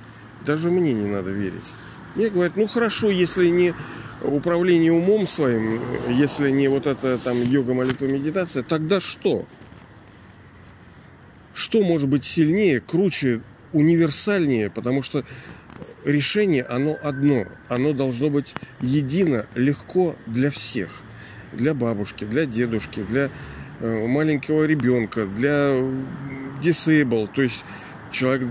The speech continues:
если слепой, то скажет, а вот и надо вот там читать. То, а если я слепой,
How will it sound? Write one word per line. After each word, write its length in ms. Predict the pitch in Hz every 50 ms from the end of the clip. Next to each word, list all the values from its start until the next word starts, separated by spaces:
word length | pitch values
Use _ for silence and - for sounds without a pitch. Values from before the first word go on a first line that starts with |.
| 131 147
если 320 | 143 143 143 - - 147
слепой, 420 | 131 - - 151 143 - 208 190
то 160 | 156 - 135 117
скажет, 280 | - - 131 127 139 160
а 100 | 175 175
вот 200 | 180 165 170 175
и 60 | 165
надо 260 | 165 170 160 143 151
вот 140 | 147 139 120
там 180 | 151 135 127
читать. 380 | 117 - 147 - - 170 151 -
То, 120 | 131 120 -
а 120 | - 139 139
если 340 | 165 220 214 - - 170
я 180 | 156 151 156 156
слепой, 560 | - - 143 135 - - - 131 131 131 127